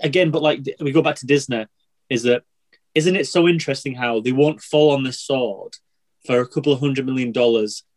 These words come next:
in order to sh-, stand against something else? But they, s-, they, they fired two of the, uh, the directors.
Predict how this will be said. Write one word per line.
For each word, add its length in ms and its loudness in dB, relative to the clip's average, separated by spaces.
in 120 -8
order 180 -2
to 140 -12
sh-, 200 -8
stand 500 -2
against 360 -2
something 240 -6
else? 240 -4
But 100 -8
they, 80 0
s-, 220 -6
they, 100 -6
they 120 0
fired 500 0
two 200 2
of 60 0
the, 120 -6
uh, 180 -8
the 100 -6
directors. 720 -2